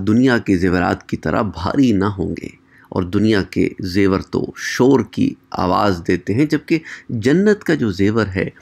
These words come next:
वो धीमी धीमी और बहुत कानों को अच्छी लगने वाली आवाज़ में अल्लाह अज़्ज़ा व जल की तस्बीह बयान करेगा,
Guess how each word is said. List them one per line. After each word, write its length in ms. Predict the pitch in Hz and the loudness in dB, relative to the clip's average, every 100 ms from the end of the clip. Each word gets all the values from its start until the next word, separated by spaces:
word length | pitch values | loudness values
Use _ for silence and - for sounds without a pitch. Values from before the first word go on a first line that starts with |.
| - - - | -14 -14 -8
वो 160 | 131 143 101 | 0 0 0
धीमी 640 | 104 139 175 180 180 170 117 | -2 0 2 2 0 0 -2
धीमी 520 | - 127 117 98 90 - - - - | -2 0 2 2 -2 -6 -16 -10 -2
और 140 | 127 110 131 | -2 -2 -4
बहुत 360 | 139 165 185 185 _ | -6 -2 -2 -2 _
कानों 360 | - 120 139 131 117 | 0 4 4 4 2
को 180 | 113 107 104 - | 2 2 2 -2
अच्छी 360 | 120 - - 127 | -10 -8 -4 0
लगने 320 | 95 92 90 | 0 0 -2
वाली 280 | 85 87 95 - | 0 0 -2 -2
आवाज़ 420 | 85 87 110 104 | -2 0 0 0
में 180 | 98 143 139 - - - | 2 2 0 -8 -12 -4
अल्लाह 400 | 127 101 101 131 | -2 0 0 0
अज़्ज़ा 400 | - 117 101 104 | -2 -2 0 0
व 120 | 92 | 0
जल 220 | 90 110 113 - | 0 -2 -2 -4
की 160 | 143 139 - | -4 -4 -4
तस्बीह 680 | 117 113 139 175 196 147 - | -4 -4 -4 0 0 0 -2
बयान 500 | 107 107 101 92 85 | 0 0 0 -2 -4
करेगा, 480 | - - - - | -6 -6 -8 -10